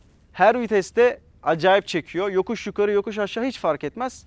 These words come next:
Yüz altmış da gidiyorsunuz diyelim. Yokuş yukarı gidiyorsun. Altıncı vitestesin gazı birazcık açıyorsun. Hemen iki yüzlere doğru tırmanıyor. İki yüz yirmi beş gibi sınırlandırılmış bir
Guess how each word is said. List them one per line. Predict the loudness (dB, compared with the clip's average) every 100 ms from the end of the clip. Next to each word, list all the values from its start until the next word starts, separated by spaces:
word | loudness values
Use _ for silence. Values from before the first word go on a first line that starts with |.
| -16 -4
Yüz | 4
altmış | 4 4 -4
da | -4
gidiyorsunuz | -4 -8 -8 -8 -8
diyelim. | -8 -8
Yokuş | -8 -10 -10
yukarı | -8 -8 -8
gidiyorsun. | -6 -8 -6 -10 -6
Altıncı | -4 -2 -4 -8
vitestesin | -6 -6 -6 -8 -4 -2
gazı | -2 0
birazcık | 0 0 0
açıyorsun. | -6 -4 -6 -4
Hemen | -2 -4
iki | -4 -4
yüzlere | 0 0 2
doğru | 0 -2
tırmanıyor. | -2 -2 0 0 -2 -4 _ _ -14
İki | -4 -4
yüz | -2
yirmi | -2 -2
beş | -4
gibi | -8 -10
sınırlandırılmış | -8 -4 -2 0 0 0 0 0 -4 -6
bir | -6